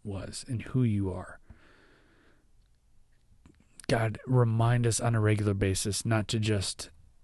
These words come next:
say we're Christians, but to be the hands and feet of Jesus and to go out and tell everyone what you've done in our lives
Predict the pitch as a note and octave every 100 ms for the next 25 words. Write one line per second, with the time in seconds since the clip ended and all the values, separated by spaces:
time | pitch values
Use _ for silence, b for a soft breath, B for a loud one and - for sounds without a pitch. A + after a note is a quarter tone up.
0 | - - - C#3 C3 A2+ G2 - G2+ -
1 | G2+ A#2 - - - b b b b b
2 | _ _ _ _ - A#2 A#2+ A2 C3+ C#3+
3 | B2 A2+ - C#3 B2+ B2+ B2 A2 B2+ A#2+
4 | G#2+ G2+ G#2+ F#2 - - - _ b b
5 | b b b b b b - A2+ A2+ B2
6 | A#2+ A#2+ G2+ - - - B B - G#2
7 | G2 - A#2+ A2+ A#2+ A#2 - - G#2+ G#2
8 | F#2+ E2+ - - _ _ _ _ _ _
9 | _ _ - A#2+ B2+ D3+ A#2+ A#2 A#2 A#2
10 | G#2+ G2+ G2 F#2+ F#2 F#2 -